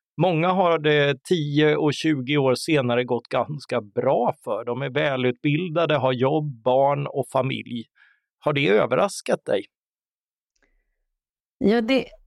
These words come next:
Speaker 2: det överraskade mig i den första uppföljningen efter tio år, för då hade jag ju minnet av de här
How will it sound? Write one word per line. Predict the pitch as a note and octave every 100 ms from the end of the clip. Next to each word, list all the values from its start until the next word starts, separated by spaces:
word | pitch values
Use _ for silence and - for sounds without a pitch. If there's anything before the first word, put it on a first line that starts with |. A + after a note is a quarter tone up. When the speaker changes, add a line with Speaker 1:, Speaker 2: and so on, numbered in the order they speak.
| -
Speaker 2:
det | A#3+ C4+
överraskade | C#4 C4 C4 C#4+ - - B3+
mig | C4 B3 A3+ A3 G#3+ - -
i | B3 G#3+ G#3 G#3+ G#3 G#3 G3 _ _ -
den | A#3+
första | A#3 B3 -
uppföljningen | B3 - G#3+ G3 G3
efter | G3 G3
tio | - G#3+ F#3+
år, | G#3 F#3 E3
för | F#3+
då | G3+ G3+
hade | G3+ F#3
jag | G3+
ju | G#3
minnet | G3+ F3 F3+ F#3
av | F3+
de | F3 F3+
här | F3+ F#3